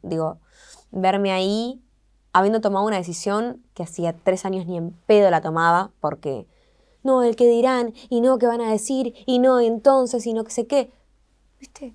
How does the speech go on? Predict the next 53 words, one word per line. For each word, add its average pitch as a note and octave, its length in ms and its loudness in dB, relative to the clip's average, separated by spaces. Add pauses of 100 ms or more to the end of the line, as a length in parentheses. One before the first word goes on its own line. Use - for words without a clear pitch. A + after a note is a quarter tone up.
(140)
Agarré A#3 340 -8
la D4+ 120 -4
valija B3 340 -6
y A3 60 0
me E3+ 120 -2
fui. A#3 380 0
O - 40 -20
sea, F3 140 -6
fue A#3 180 2
de B3+ 80 0
un A3+ 140 -2
día B3 180 4
para E3 220 0
el F3 100 0
otro. F#3+ 300 -2 (160)
Tomé F3 220 0
la F#3+ 80 0
decisión F#3+ 260 -2
de G#3 60 0
un G#3+ 140 0
día C4+ 140 4
para G#3 140 0
el G3+ 80 0
otro, D4 200 -4
sacó F#3+ 260 -2
el A#3 80 0
pas-, - 340 -6
o - 60 -14
sea, - 200 -4 (200)
literalmente, A#3+ 920 -2 (260)
y G#3+ 120 2
me, F#3+ 180 -2
ah, F#3+ 260 -4
me G3+ 140 -6
fui. E4+ 220 -6 (680)
Eh, F3+ 520 0 (880)
y A#3 160 -8
de A3 80 2
repente D4 220 0
verme C#4+ 260 0
ahí B3+ 160 -4
con G#3 160 0
mi G#3 100 0
papá, G#3+ 440 4 (160)
que G#3 140 2
se A3 80 2
le A3 100 2
caían A#3+ 280 4
las A3+ 140 -2
lágrimas, G#3+ 440 2
viendo B3 200 0
a - 40 0
Argentina A3+ 440 -4